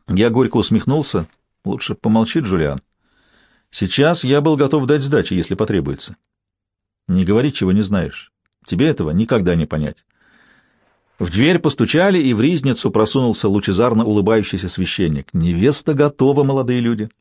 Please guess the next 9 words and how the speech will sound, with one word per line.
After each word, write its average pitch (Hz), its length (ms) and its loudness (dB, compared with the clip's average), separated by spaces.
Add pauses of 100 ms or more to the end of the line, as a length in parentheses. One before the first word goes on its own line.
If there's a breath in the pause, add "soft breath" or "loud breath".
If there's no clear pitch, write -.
(480)
Мой 135 460 2
несколько 120 580 2
растерзанный 107 640 2
вид 135 200 -2
лишь 101 240 -2
слегка 110 420 0
пригасил 92 440 -2
его 90 220 0
улыбку. 104 460 -2